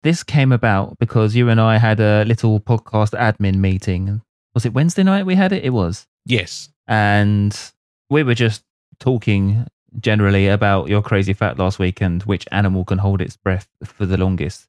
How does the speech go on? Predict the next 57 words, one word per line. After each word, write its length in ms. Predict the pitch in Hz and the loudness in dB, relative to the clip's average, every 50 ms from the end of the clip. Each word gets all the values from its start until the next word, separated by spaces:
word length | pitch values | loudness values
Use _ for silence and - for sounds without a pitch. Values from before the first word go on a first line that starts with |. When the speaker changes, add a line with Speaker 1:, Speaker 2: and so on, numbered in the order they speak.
| _ _ _ _ | _ _ _ _
Speaker 2:
Yes. 200 | 104 98 85 - | -6 -4 -4 -4
Speaker 1:
Because 200 | - - 110 - | -4 -4 -2 -2
your 100 | 107 101 | -2 -2
fact 320 | - - 117 85 87 - | -2 -2 -4 -4 -4 -2
last 260 | - 101 98 95 - - | -2 0 0 0 -2 -4
week 200 | 98 95 - 101 | -4 -4 -4 -4
was 100 | 98 92 | -2 -2
that 240 | 95 80 78 - | -2 -2 -2 -4
a, 60 | - 110 - - - | -8 -10 -8 -8 -8
a 40 | 104 | -8
sloth 460 | - - - 110 101 98 - - - _ _ _ _ _ | -6 -4 -2 -2 -2 -2 -6 -12 -20 _ _ _ _ _
can 120 | - 117 107 | -6 -4 -2
hold 240 | 98 104 107 104 98 | 0 0 0 0 -2
its 120 | 80 - | -4 -8
breath 340 | - - 107 98 98 - - _ _ _ _ _ _ _ | -6 -4 -2 -2 -2 -4 -8 _ _ _ _ _ _ _
for 80 | - 107 | -4 0
longer 540 | 104 104 104 104 98 95 90 90 90 87 - - _ _ _ _ _ _ _ - | 0 0 0 0 0 0 0 0 0 -2 -4 -10 _ _ _ _ _ _ _ -2
than 120 | 104 95 | 0 0
a 80 | 90 87 | 0 0
dolphin 440 | - 95 90 87 - - 80 76 | 0 -2 -2 -2 -4 -6 -8 -8
can. 300 | - - 80 - 107 107 - _ _ _ _ _ | -8 -10 -10 -10 -10 -12 -14 _ _ _ _ _
Speaker 2:
Yes. 560 | - 120 123 104 - - - - - - - _ _ _ _ _ | -4 -2 -2 -2 -4 -6 -8 -8 -10 -12 -16 _ _ _ _ _
Forty 420 | - - 143 135 120 - - 123 - | -4 -2 0 0 -2 -2 -6 -4 -2
minutes. 560 | 147 139 123 95 80 - _ _ - - _ - _ _ - | 0 0 0 -2 -4 -10 _ _ -20 -20 _ -20 _ _ -4
Speaker 1:
What 260 | 113 127 151 151 131 | -2 0 0 0 0
do 80 | 143 | -2
you 100 | 131 123 | 0 0
have 240 | 120 127 120 113 - | 2 0 0 0 -2
for 120 | _ 95 90 | _ -6 -4
me? 320 | 90 85 87 90 101 107 - _ | -2 -4 -4 -4 -6 -10 -12 _
Because 260 | - - 113 104 98 | -4 -2 0 0 2
I 100 | 110 110 | 0 0
know 160 | 110 117 120 113 | 2 2 2 2
that 100 | 110 95 | 0 0
you've 180 | 101 107 107 | 0 0 2
been 120 | 107 104 101 | 2 2 2
doing 220 | 101 107 104 101 98 | 2 2 0 0 0
some 140 | - 101 | 0 0
homework 440 | 101 110 110 107 101 98 90 98 104 | 2 2 2 2 2 2 0 0 0
because 260 | - 110 - 120 110 107 | -2 -2 0 -2 0 0
we 100 | 117 113 | 0 0
were 100 | 110 113 | 2 0
talking 320 | 120 - 123 123 - 117 104 | 2 0 0 0 0 -2 -2
about 340 | - 101 95 90 92 - 98 | 0 0 0 0 0 -2 -2
it 80 | 82 | -2
and 140 | 92 113 113 113 | 0 2 2 4
we 80 | 113 | 4
were 80 | 107 107 | 4 2
like, 100 | 107 110 - | 2 2 2
"Oh, 100 | 190 190 | 2 2
we 120 | 127 110 | 2 0
should 140 | - 110 98 | -2 -2 -2
save 180 | 131 123 107 | -2 -2 -2
this 120 | - 113 - | -4 -6 -8
for 80 | - 104 | -6 -4
the 60 | 95 | -4
podcast." 520 | - - 156 135 - - 87 82 92 - | -2 -2 -4 -4 -4 -6 -8 -8 -8 -10